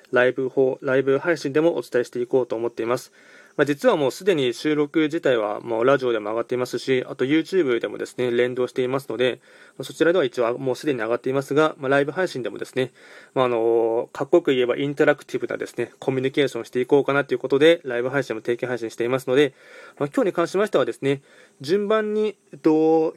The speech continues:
九、八、七、六って、まあ、九四化星から、えっと、今は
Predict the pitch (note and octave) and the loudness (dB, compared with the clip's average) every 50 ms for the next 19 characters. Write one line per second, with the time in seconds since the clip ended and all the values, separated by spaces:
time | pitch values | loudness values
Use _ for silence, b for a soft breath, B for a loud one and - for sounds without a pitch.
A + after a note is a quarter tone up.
0 | _ - - - A#3+ A3 F#3 E3 D3 - E3+ E3+ - - D3 D#3 F3 D#3+ C3+ C3 | _ -10 -6 -2 0 2 2 0 0 -2 -4 -6 -4 -2 0 0 2 2 2 2
1 | C#3 D3+ D3 C#3 - - - - - - C3 B2+ B2+ - - - F3+ E3 E3 - | 0 0 0 -2 -6 -4 -6 -8 -8 -6 -8 -10 -10 -6 0 0 0 0 0 -4
2 | - C#3 - - C#3 C#3 - D3+ D3 D#3+ E3+ E3 - _ _ _ - A#2 A2+ A#2 | -8 -6 -2 0 0 0 0 2 2 2 2 2 -2 _ _ _ -2 -2 0 0
3 | C#3 C#3+ C#3 B2 A2 A#2 A#2+ - - - A2+ A2 | -2 -2 -2 -2 -2 -4 -6 -8 -6 -6 -6 -6